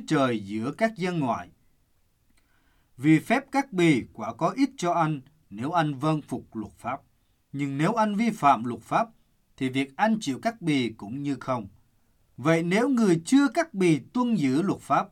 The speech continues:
thì chẳng phải việc chưa cắt bì của người đó sẽ được xem là đã cắt bì hay sao? Chẳng phải người chưa cắt bì trong thể xác, nhưng lại làm trọn luật pháp sẽ đoán xét anh sao? Ấy là vì anh có Kinh Thánh hẳn hoi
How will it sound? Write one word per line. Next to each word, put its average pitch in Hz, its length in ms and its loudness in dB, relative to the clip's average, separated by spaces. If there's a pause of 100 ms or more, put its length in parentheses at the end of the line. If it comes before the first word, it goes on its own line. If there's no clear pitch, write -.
(240)
thì 156 200 2
chẳng 185 260 -2
phải 156 280 2
việc 185 320 -2
chưa 233 200 -2
cắt 277 220 -10
bì 170 260 4
của 147 160 -4
người 151 200 0
đó 139 360 2
sẽ - 140 -12
được 135 200 -8
xem 170 360 0
là 117 140 -2
đã 95 220 -8
cắt 196 240 -12
bì 117 240 -4
hay 107 180 -12
sao? 107 380 -6 (920)
Chẳng 185 180 -4
phải 180 240 2
người 196 320 2
chưa 247 180 -2
cắt 285 220 -6
bì 175 280 4
trong 226 220 0
thể 123 180 -4
xác, 202 240 -2 (540)
nhưng 170 240 -2
lại 139 140 2
làm 123 340 0
trọn 117 240 -2
luật 120 180 -6
pháp 190 300 2 (140)
sẽ - 280 -18
đoán 117 200 -8
xét 165 360 -6
anh 113 180 -10
sao? 95 320 -10 (460)
Ấy 202 220 4
là 214 180 2
vì 147 160 2
anh 220 240 0
có 220 240 2
Kinh 226 220 2
Thánh 226 260 -2
hẳn 131 260 -4
hoi 175 380 -2